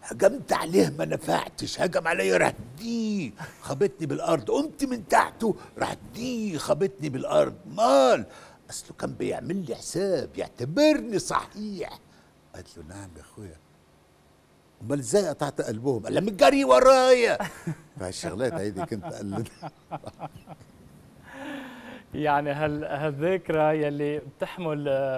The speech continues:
Speaker 2: بتحمل هال-، المرح كله يلي بعده موجود، آه، بكل، آه، بكل التفاصيل.
Speaker 1: في استظهارات يا شادي. يمكن كان عمري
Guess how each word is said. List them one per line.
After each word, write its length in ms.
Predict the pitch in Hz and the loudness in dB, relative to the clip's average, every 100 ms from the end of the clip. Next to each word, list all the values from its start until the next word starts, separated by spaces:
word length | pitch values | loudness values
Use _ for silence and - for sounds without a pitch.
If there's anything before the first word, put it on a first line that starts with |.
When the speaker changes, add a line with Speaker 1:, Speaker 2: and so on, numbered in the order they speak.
| 131 - | -6 -10
Speaker 2:
بتحمل 360 | - 165 170 160 | -8 -6 -2 0
هال-، 680 | 156 156 151 147 143 139 139 - - - - - - | 2 2 2 2 4 2 0 -6 -20 -20 -20 -20 -8
المرح 360 | 151 175 185 - | 0 4 4 2
كله 480 | - 165 147 139 143 | -4 -4 -2 -2 0
يلي 160 | 139 | 0
بعده 300 | 151 175 170 | 4 4 4
موجود، 580 | 147 147 143 165 160 131 139 | 2 -2 -2 -2 -2 -2 -2
آه، 640 | 143 143 143 139 139 139 | 2 2 2 2 0 -2
بكل، 520 | 127 147 196 202 202 196 - - - | -4 -2 0 0 -2 -8 -20 -20 -8
آه، 460 | 143 139 139 139 - - | -4 -2 -2 -4 -8 -14
بكل 300 | 156 156 196 | -12 -4 0
التفاصيل. 600 | 160 151 - 147 - 143 | 0 -2 -6 -8 -6 -4
Speaker 1:
في 240 | 131 131 - | -2 -2 -6
استظهارات 880 | - 95 82 82 82 82 87 - | -8 -10 -10 -8 -6 -6 -8 -12
يا 100 | 76 | -16
شادي. 260 | 76 78 71 - 123 - - _ _ _ _ _ _ _ - - 170 - - | -14 -14 -16 -16 -18 -20 -20 _ _ _ _ _ _ _ -20 -20 -20 -20 -20
يمكن 140 | - 80 | -16 -14
كان 240 | - 71 | -12 -14
عمري 400 | 71 76 73 67 | -14 -14 -14 -16